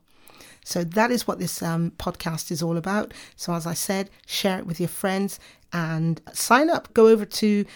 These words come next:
trishjones dot com forward slash kingdom switch. Sign up so that every single time I produce a new podcast, you can get it automatically. Also, as well,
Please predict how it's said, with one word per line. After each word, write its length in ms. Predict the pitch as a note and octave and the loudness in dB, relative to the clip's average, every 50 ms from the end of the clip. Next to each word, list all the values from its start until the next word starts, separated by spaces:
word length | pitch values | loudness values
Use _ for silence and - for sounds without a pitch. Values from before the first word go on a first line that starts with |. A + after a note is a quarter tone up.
| - - _ _ _ - | -20 -20 _ _ _ -14
trishjones 680 | - - G3+ F#3+ - - - F#3+ F3+ F3+ F3 E3+ - | -6 -2 -2 0 -2 -2 0 0 2 2 2 0 -2
dot 260 | - F3+ E3+ - - - | -2 -4 -4 -4 -6 -6
com 280 | - G3 G3 F#3+ G3 | -4 -2 -2 -2 -4
forward 340 | - - - F3+ E3+ E3 - | -6 -4 -2 -2 -2 0 -2
slash 400 | - - E3+ D#3+ D#3+ D#3+ - - - - | -4 -4 -4 -4 -4 -4 -6 -10 -12 -10
kingdom 360 | - E3 E3 D#3+ E3 D#3+ D#3 | -6 -4 -2 -2 -2 -2 -4
switch. 540 | - - - D#3 C#3+ - - - - - - _ - - - - - | -4 -4 -4 -4 -6 -6 -8 -12 -12 -12 -12 _ -18 -20 -20 -16 -8
Sign 420 | - - - G#3 F#3+ F#3+ F#3+ F#3 | -6 -4 -2 0 0 2 0 0
up 160 | F3+ - - | -2 -4 -4
so 180 | - - F#3 F3 | -6 -2 -2 -2
that 140 | D#3+ - - | -4 -4 -6
every 200 | - F#3+ F3+ F3 | -6 -6 -6 -6
single 280 | E3 - - F3+ E3+ F3+ | -6 -4 -4 -2 -2 -4
time 440 | F3 - - F#3+ F3+ F3+ F3+ F3+ F3+ - - - - _ - | -6 -6 -6 -4 -2 0 0 -2 -2 -4 -12 -20 -20 _ -8
I 180 | - F3+ E3+ E3+ | -6 -4 -4 -4
produce 400 | - - D#3 - F3 E3 - - | -6 -10 -10 -6 -4 -4 -4 -2
a 60 | - | -2
new 100 | E3+ E3+ | -2 -2
podcast, 680 | E3+ - - F3 E3 - - F3+ E3 E3 D#3+ - - _ - - - - _ - | -2 -4 -8 -8 -8 -6 -6 -4 -4 -4 -6 -8 -12 _ -20 -20 -20 -20 _ -8
you 140 | G#3+ F#3+ E3+ | -4 -4 -2
can 120 | - F3 E3 | -2 -2 -2
get 140 | F3 E3+ | -2 -2
it 60 | E3+ - | -2 -4
automatically. 720 | E3 D#3 - - F3+ D#3 D#3 - - - - F3 D#3+ D#3 - - - - - | -6 -6 -4 -4 -4 -4 -4 -4 -8 -6 -4 -2 -2 -2 -4 -10 -18 -2 4
Also, 340 | A#3 A#3 A3 - - F#3+ F#3 | 6 6 6 6 4 2 2
as 140 | F3+ E3+ - | 2 2 2
well, 320 | F3+ E3 E3 E3 E3 - | 0 0 2 0 -2 -4